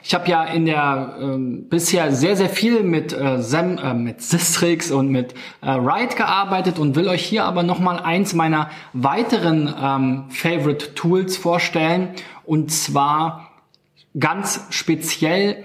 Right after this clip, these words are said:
das Keyword Magic Tool von SEMrush. Denn ihr wisst ja, wir machen relativ viel mit seo-driven Content Marketing. Also wir sind immer wieder auf der Suche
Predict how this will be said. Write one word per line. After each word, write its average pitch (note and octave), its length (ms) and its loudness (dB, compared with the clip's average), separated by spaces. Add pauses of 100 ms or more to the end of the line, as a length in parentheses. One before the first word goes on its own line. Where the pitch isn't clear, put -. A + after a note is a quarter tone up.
(120)
das C#3 240 -2
Keyword A3+ 440 2
Magic F#3+ 540 0
Tool F3+ 440 0 (180)
von D#3 300 0
SEMrush. C#3 500 2
Denn E3+ 160 2
ihr E3+ 100 2
wisst F#3+ 160 0
ja, G3 80 2
wir F3+ 80 2
machen F3+ 300 2
relativ F#3 440 0
viel G#3 200 2
mit E3+ 200 2
seo-driven D#3+ 520 2
Content G#3+ 320 0
Marketing. G3 420 0
Also D#3 220 2
wir D3+ 80 2
sind E3 200 0
immer F#3+ 200 0
wieder F3+ 160 2
auf E3 100 0
der E3 140 2
Suche F3 420 2